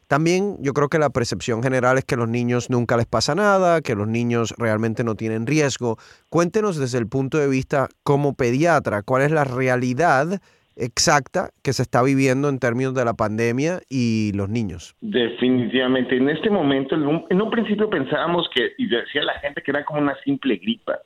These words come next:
Speaker 2: que los niños, pues, les daba y, pues, casi, casi los mandamos por el pan y que no les pasaba nada, pero la realidad es completamente diferente y ahorita con la variante Delta está cambiando los números todavía más. Lo que está pasando ahorita con la variante Delta es que los niños y jóvenes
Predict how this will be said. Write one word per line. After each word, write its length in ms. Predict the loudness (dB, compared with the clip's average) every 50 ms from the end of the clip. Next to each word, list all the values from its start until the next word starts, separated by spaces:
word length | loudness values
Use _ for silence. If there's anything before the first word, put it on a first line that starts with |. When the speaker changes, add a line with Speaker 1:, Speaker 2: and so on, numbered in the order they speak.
| -18 -20 -20 -20 -20 -20 -20 _
Speaker 2:
que 100 | -2 0
los 120 | 2 2 2
niños, 380 | 2 2 2 2 0 -2 -4 -8
pues, 120 | -6 -2 0
les 180 | 0 0 0
daba 320 | 0 -2 -2 0 0 0 0
y, 60 | -2
pues, 240 | -2 -6 -8 -6 -6
casi, 240 | -6 -6 -6 -4
casi 200 | -4 -4 -2 0
los 140 | 0 0 2
mandamos 540 | 2 0 0 0 -2 -2 -2 -2 -2 -2 -4 -4 -4
por 160 | -2 0 0
el 200 | 0 0 -2 -4
pan 360 | -4 -4 -4 -4 -4 -6 -10 -16 _ _
y 180 | -10 -10 -10 -4
que 140 | -4 -2 -2
no 160 | -2 -2 -4
les 100 | -4 -4
pasaba 400 | -4 -6 -4 -2 -2 -2 0 0
nada, 380 | 0 0 -2 -2 -2 -4 -4 -4
pero 180 | -2 0 0 2
la 180 | 2 0 0
realidad 440 | -2 -2 -2 0 0 2 2 0 0
es 80 | -2 -6
completamente 760 | -8 -8 -8 -6 -4 -2 -2 -2 -2 -4 -2 -2 -4 -2 -2
diferente 640 | -2 -2 -2 -4 -4 -2 -2 -2 -2 -2 -2 -2 -2 0
y 80 | 0 0
ahorita 320 | 2 2 0 0 -2 -4
con 120 | -2 -2 -2
la 80 | 0
variante 480 | 0 -2 -2 0 -2 -2 -2 -2 -2 0
Delta 440 | 0 2 0 0 -2 -2 -4 -6 -6 -6 -10 _ _ _ _
está 280 | -12 -8 -6 -6 -6 -4
cambiando 500 | -4 -4 -2 0 0 0 0 0 0 2
los 180 | 2 0 0 -2
números 400 | -2 0 0 0 0 -2 -6 -4 -2
todavía 440 | 0 0 2 0 0 0 -2 -2
más. 380 | -2 -2 -2 -2 -2 -4 -6 -10 _ _ _ -20 -20 -20 -18 -4
Lo 160 | -2 -2 -2 -2
que 60 | -2
está 180 | -4 -4 -4
pasando 340 | -4 -4 -4 -4 -2 0 0
ahorita 200 | 0 0 -2 -2
con 120 | -2 -2 0
la 80 | 0
variante 380 | 0 0 0 -2 -2 0 0 0
Delta 220 | 0 0 0 -2
es 100 | -4 -4 -6
que 100 | -10 -10 -6
los 260 | -2 -2 0 0 2
niños 400 | 2 2 2 4 2 2 0 -2 -6
y 60 | -10
jóvenes 440 | -6 -2 0 0 0 0 0 -2